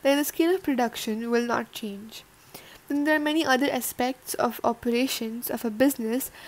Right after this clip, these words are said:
which needs to be analyzed apart from the break-even chart. Then assuming that the cost and revenue can be drawn with straight lines. Now, it is also possible that the fixed cost does not remain constant.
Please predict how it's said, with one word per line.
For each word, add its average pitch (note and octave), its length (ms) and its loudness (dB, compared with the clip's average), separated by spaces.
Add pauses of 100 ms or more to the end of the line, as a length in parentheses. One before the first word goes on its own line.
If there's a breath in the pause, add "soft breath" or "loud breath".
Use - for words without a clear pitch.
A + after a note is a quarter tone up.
(180 loud breath)
which B3+ 220 -2
needs B3+ 240 -4
to C#4+ 100 2
be C#4+ 80 2
analyzed A3+ 680 -2 (260 loud breath)
apart C4 420 2
from A#3+ 160 -6
the C4+ 80 -2
break-even A3 600 -4
chart. G#3+ 360 -6 (1120)
Then C4+ 180 -2
assuming C4+ 540 0
that E4+ 100 0
the C#4+ 100 0
cost C#4 460 0
and C4+ 200 -2
revenue A#3+ 580 -4 (380 loud breath)
can C4 120 -4
be C#4+ 140 2
drawn C4+ 300 -2
with C#4+ 120 -2
straight B3+ 380 2
lines. A3 500 -8 (440 loud breath)
Now, C#4+ 160 6
it D4 140 2
is D#4+ 140 4
also C#4 300 4
possible C4+ 560 2
that B3+ 160 0
the B3+ 80 -2
fixed - 420 0
cost A3+ 500 0
does B3 200 2
not A3+ 300 2
remain A3 320 -2
constant. - 600 -8